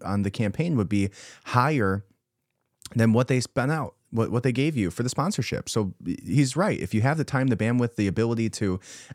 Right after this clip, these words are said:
outsource some of the, the, the, um,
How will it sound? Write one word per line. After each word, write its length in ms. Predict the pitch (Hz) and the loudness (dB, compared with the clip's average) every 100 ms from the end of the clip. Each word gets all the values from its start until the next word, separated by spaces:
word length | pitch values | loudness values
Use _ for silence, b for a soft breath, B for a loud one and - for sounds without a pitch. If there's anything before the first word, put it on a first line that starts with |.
| - | -2
outsource 400 | 120 - 127 113 | -2 0 -2 -2
some 200 | 123 117 | 0 0
of 120 | 95 | 2
the, 260 | 104 92 - | 0 0 -2
the, 320 | 98 92 85 - | 0 0 -2 -8
the, 680 | 69 64 50 64 101 92 87 b b b b b | -12 -10 -12 -2 0 2 0 b b b b b
um, 440 | 92 90 87 85 | -2 0 0 -2